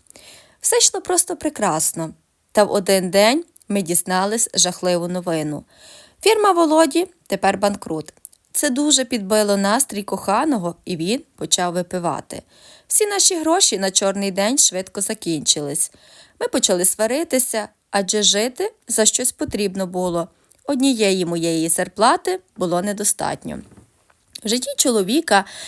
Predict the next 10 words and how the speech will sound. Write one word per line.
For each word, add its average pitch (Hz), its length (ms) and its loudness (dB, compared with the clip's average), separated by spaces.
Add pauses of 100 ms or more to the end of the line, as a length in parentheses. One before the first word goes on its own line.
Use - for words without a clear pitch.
(200)
не 254 100 6
було 240 300 4
жодної 247 480 2
мотивації. 190 880 -2 (500)
Він 403 100 4
лежав 349 480 4
просто, 226 600 0
як 220 200 -2
якась 226 300 2
тварина, 175 600 -4